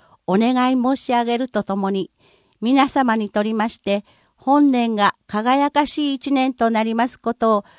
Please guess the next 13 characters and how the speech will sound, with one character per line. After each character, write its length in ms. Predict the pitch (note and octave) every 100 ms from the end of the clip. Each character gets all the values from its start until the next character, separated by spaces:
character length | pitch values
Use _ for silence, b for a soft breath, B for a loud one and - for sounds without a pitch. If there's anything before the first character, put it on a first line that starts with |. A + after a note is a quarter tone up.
| b b
心 460 | B3+ B3 D4+ D4
よ 160 | C4+ C4+
り 180 | C#4 -
ご 140 | - G3+
祈 160 | -
念 240 | C4+ B3 G#3
申 160 | G#3+
し 120 | A#3 A3+
上 120 | G#3+
げ 100 | A3
ま 160 | G#3+
し 100 | A3
て、 220 | - F#3+